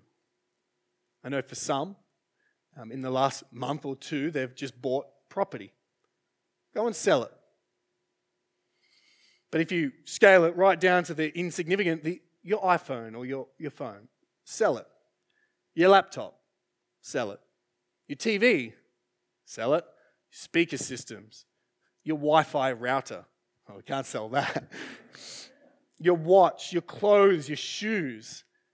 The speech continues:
all of your kids' toys. Kitchen appliances.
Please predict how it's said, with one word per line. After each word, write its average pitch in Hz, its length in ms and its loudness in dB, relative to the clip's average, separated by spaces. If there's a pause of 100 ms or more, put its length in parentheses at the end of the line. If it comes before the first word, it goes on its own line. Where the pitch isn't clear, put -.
(200)
all 269 300 10
of 269 80 2
your 269 120 4
kids' 247 360 -2
toys. 160 640 2 (2500)
Kitchen 170 240 -8
appliances. 120 640 -12